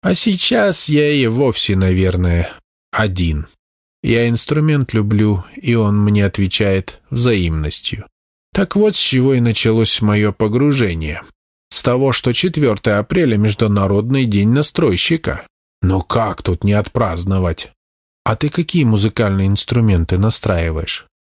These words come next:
Сташевский перешёл на упрощённый тон в общении. Моя специализация — клавишные инструменты. Сам понимаешь, это пианино, фортепиано,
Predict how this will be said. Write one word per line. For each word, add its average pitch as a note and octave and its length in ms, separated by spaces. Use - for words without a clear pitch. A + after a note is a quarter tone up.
Сташевский - 680
перешёл G#2+ 540
на F#2+ 160
упрощённый G2 680
тон G2+ 340
в G2 100
общении. E2 680
Моя G2+ 380
специализация — C#3+ 1000
клавишные B2 580
инструменты. C3+ 880
Сам A3+ 260
понимаешь, G2 720
это A#2+ 260
пианино, G2+ 800
фортепиано, F#2 960